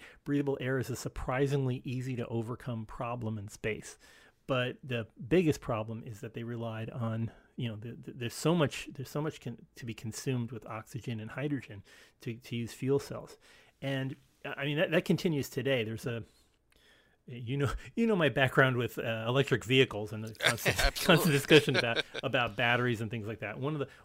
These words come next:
Speaker 1: one of the constant, uh, uh, pushes that you hear about is, "Well, what about hydrogen? Why can't we make,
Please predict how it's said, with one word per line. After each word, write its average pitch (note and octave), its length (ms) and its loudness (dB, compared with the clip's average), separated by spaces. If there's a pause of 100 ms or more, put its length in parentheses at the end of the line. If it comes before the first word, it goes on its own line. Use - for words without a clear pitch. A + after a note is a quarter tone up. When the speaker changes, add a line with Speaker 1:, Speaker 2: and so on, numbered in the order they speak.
Speaker 1:
one F3 140 0
of F3+ 60 0
the D#3+ 60 2
constant, C#3 540 -4 (180)
uh, - 20 -12
uh, A#2 280 -10 (1300)
pushes C3 340 -2
that A2+ 100 -8
you A#2 120 -10
hear C3 160 -2
about A2+ 240 -6
is, - 120 -18
"Well, B2 100 -8
what G3 120 -2
about G#3 200 2
hydrogen? F3+ 440 2
Why A2+ 140 -2
can't D#3 180 -4
we D3 80 -4
make, C#3+ 240 -2